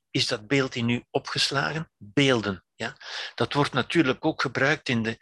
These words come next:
in de marketing, in de, in de reclame-industrie van cosmetica, van drank, van voeding, van sigaretten, van farmaceutische producten, van vakantiebestemming, van luxe producten en zo verder. De, de kracht van beelden,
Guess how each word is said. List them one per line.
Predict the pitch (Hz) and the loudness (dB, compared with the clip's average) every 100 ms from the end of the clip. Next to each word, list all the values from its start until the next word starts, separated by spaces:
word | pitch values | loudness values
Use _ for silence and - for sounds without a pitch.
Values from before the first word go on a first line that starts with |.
| - - - | -12 -16 -6
in | 117 | -4
de | 104 | 0
marketing, | 107 131 147 147 - 156 160 | 2 0 0 -2 0 0 0
in | 139 | 0
de, | 120 | -2
in | 117 | -2
de | 107 | -4
reclame-industrie | 104 131 135 139 151 139 131 113 - 135 131 | -4 -2 -2 0 0 -2 0 0 0 -2 0
van | 120 110 | -2 -4
cosmetica, | 110 98 117 127 127 - 131 | -6 -4 0 0 -2 -2 -2
van | 104 104 | -2 -6
drank, | 101 127 139 135 | -4 -2 -2 -4
van | 120 104 | -6 -6
voeding, | - 131 131 - - - - - | -4 -2 -2 -6 -12 -12 -12 -14
van | - 113 | -4 0
sigaretten, | 107 - 120 120 147 | 4 4 4 2 2
van | 120 120 | 0 0
farmaceutische | - 110 113 - 143 120 - | -2 0 0 2 0 0 -4
producten, | 107 104 101 143 139 | -4 -4 -4 -2 -2
van | 113 107 | -2 -4
vakantiebestemming, | 107 - 151 - 139 - - 131 143 131 | -6 -4 -2 0 0 -2 0 0 -2 -4
van | 104 98 | -6 -4
luxe | 139 - 147 | -2 0 -2
producten | - 127 143 - 117 | -2 -4 -6 -6 -6
en | 117 | -4
zo | 123 | -4
verder. | 143 156 156 - - - - | -4 -4 -8 -12 -12 -12 -14
De, | - - - _ | -12 -12 -12 _
de | - - | -14 -4
kracht | - - - | 0 0 0
van | - 143 107 | 0 -2 0
beelden, | 104 147 120 110 95 | 4 4 4 2 0